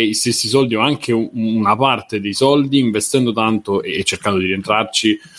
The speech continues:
con un altro Battle Royale, quando poi in più, questo si sa ormai da almeno un annetto,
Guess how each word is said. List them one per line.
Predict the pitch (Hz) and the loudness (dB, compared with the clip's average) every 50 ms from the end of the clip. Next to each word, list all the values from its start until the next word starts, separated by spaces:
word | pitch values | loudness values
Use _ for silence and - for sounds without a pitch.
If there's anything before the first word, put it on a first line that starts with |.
| - - _ | -20 -20 _
con | - 139 147 143 | 0 4 6 6
un | 135 131 | 6 6
altro | 139 156 160 156 147 135 - 127 127 120 | 6 4 4 2 2 0 2 2 2 4
Battle | 120 120 117 - 127 120 | 2 0 0 0 0 2
Royale, | 127 151 175 165 - | 4 4 2 2 0
quando | - 151 156 160 156 147 143 131 | 2 2 4 4 6 4 4 4
poi | 143 180 175 156 135 123 | 4 4 6 6 4 4
in | 123 123 - | 2 -2 -2
più, | - 143 160 156 135 - | 4 6 6 6 6 4
questo | - 117 - 107 | 0 -4 -2 -4
si | 104 98 | -4 -4
sa | 104 101 | -2 -2
ormai | 101 104 110 117 107 | 0 0 0 0 2
da | 104 101 98 | 2 0 0
almeno | 98 107 110 110 | 2 2 0 2
un | 110 110 | 2 2
annetto, | 117 120 127 135 143 139 - - 143 139 139 139 | 0 0 0 0 -2 -2 2 4 4 6 6 4